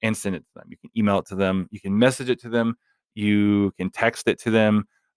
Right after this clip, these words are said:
You can write the U R L of this, uh, this episode down on a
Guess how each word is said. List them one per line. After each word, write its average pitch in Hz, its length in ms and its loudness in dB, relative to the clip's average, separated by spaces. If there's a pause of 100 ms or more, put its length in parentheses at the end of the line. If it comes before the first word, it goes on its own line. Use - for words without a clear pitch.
You 143 200 2
can 180 160 2
write 147 360 2
the 139 100 -2
U 135 160 2
R 127 180 6
L 127 240 4
of 107 240 -4
this, 104 280 -4
uh, 95 440 2
this 104 160 -8
episode 117 340 -8
down 101 300 0
on 98 480 -4
a 92 160 -8